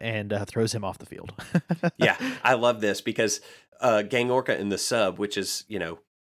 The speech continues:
Speaker 2: how God intends these things to be watched, uh, he just yells penalty, and he grabs whoever it is that he's penalizing and throws them into the air, and their arms and legs are splayed out, and they're just spinning, uh, like a, like a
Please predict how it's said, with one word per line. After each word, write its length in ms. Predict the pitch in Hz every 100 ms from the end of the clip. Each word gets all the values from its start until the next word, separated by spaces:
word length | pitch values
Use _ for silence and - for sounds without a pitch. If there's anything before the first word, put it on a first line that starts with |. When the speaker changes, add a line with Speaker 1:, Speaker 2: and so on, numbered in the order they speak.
| _ _ -
Speaker 2:
how 180 | 101
God 240 | 87 92 90
intends 400 | 87 104 95 -
these 300 | 90 87 -
things 280 | 104 95 -
to 80 | -
be 100 | 104
watched, 400 | 107 104 - - - - -
uh, 200 | 107 90
he 160 | 113
just 240 | 107 107 110
yells 260 | 110 104
penalty, 680 | - - 143 107 110 101 95
and 100 | 101
he 100 | 101
grabs 380 | 110 110 110 -
whoever 240 | 107 104
it 60 | 101
is 200 | 98 -
that 120 | 92
he's 140 | 95
penalizing 720 | - 110 98 110 107 98 92
and 160 | 98 90
throws 340 | 113 120 123
them 400 | 113 107 104 98 -
into 220 | 110 107
the 140 | 98 -
air, 260 | 104 98 95
and 200 | 98 98
their 160 | 95
arms 260 | 117 127 117
and 120 | 101
legs 260 | 101 104 101
are 60 |
splayed 320 | - - 104 98
out, 140 | 95
and 80 | 98
they're 80 | 92
just 200 | 98 -
spinning, 440 | - 95 92 92 _ _ 95
uh, 160 | 92
like 220 | 92 95
a, 220 | 92 92 85 _ _ _ -
like 200 | 107 101
a 220 | 90 87